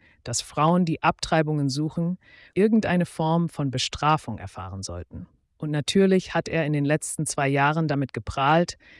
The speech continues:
dass seine Kandidaten für den obersten Gerichtshof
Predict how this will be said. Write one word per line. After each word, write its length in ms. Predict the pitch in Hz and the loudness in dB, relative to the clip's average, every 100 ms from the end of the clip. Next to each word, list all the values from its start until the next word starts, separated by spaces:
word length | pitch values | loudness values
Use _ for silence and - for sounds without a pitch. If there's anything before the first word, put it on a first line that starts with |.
| - | -16
dass 200 | - 127 | -10 -6
seine 240 | 160 151 139 | -2 -2 -2
Kandidaten 760 | - 143 131 143 143 180 175 | -4 -4 -2 2 2 0 -4
für 140 | 160 135 | -4 -4
den 160 | 131 | -4
obersten 420 | 147 170 175 - | -4 -2 -2 -2
Gerichtshof 800 | 139 127 156 - - 143 139 - | -6 -2 -4 -4 -8 -6 -6 -8